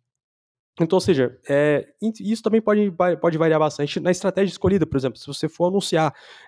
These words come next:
é, no Google Ads, por exemplo, você poderá rece-, receber um vo-, um volume maior de contatos. Por exemplo, você poderá receber um volume menor ou maior de contatos, independente da estratégia.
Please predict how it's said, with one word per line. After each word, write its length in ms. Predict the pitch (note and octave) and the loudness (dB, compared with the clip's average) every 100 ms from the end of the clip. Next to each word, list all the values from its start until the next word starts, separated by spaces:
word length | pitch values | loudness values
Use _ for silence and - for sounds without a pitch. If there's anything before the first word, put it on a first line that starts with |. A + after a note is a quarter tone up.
| - | -6
é, 80 | C3 | -2
no 160 | D3 | -2
Google 260 | D#3+ D#3 C3 | 0 0 2
Ads, 200 | D3 - | 0 -2
por 120 | C3+ | -4
exemplo, 340 | B2+ F3 D3+ | 0 -2 -4
você 160 | B2+ C#3+ | -8 -8
poderá 520 | - F3 E3+ E3+ F3 | -4 -4 -2 -2 0
rece-, 260 | F3 E3 E3+ | 0 -2 -4
receber 320 | C#3+ D#3 D#3+ F3+ | -4 -4 -2 -2
um 120 | F#3+ | 0
vo-, 240 | E3+ D#3 | -2 -2
um 80 | D3+ | -2
volume 220 | D#3 F#3 | 0 -2
maior 300 | F#3 F3 F#3+ | -2 -2 -2
de 80 | E3+ | -4
contatos. 420 | D#3 C3+ F3+ D3+ | -10 -6 -4 -4
Por 140 | - B2+ | -8 -6
exemplo, 200 | C#3 - | -6 -8
você 80 | |
poderá 360 | - C#3+ C#3+ D3+ | -8 -4 -2 -2
receber 260 | D#3 D#3 F3 | -4 -2 -2
um 140 | F3 | -2
volume 220 | D3+ E3+ | -2 -2
menor 320 | D#3+ C#3+ F3 D3 | -2 -2 -2 0
ou 140 | D#3 | -2
maior 280 | E3 D3 D#3 | 0 0 -2
de 80 | C#3+ | -4
contatos, 460 | C#3 A#2+ C#3+ - | -8 -6 -8 -8
independente 560 | C3 C3 C#3+ C#3+ C#3 B2 | -8 -6 -2 -2 -2 -6
da 60 | C#3 | -6
estratégia. 500 | - A#2 D#3 B2 | -6 -2 0 0